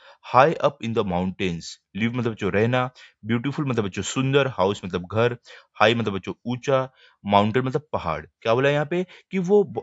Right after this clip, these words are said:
एक बहुत ही सुंदर घर में रहता था जो पहाड़ के ऊपर बना हुआ था। He was proud of his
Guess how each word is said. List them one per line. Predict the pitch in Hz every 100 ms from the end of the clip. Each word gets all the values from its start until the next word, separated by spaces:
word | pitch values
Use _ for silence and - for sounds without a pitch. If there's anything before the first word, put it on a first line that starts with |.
| -
एक | 165
बहुत | 139 165
ही | 185
सुंदर | - 185 180 185 175 -
घर | 101 104
में | 123 135
रहता | 135 139
था | 143 139
जो | 156
पहाड़ | - 113 117 127
के | 131
ऊपर | 147 104 110 95
बना | 92 87
हुआ | 82 82
था। | - 82 _ - - - _ 170
He | 196
was | 214
proud | 208 _ 120 117 151 156
of | 147
his | 151 147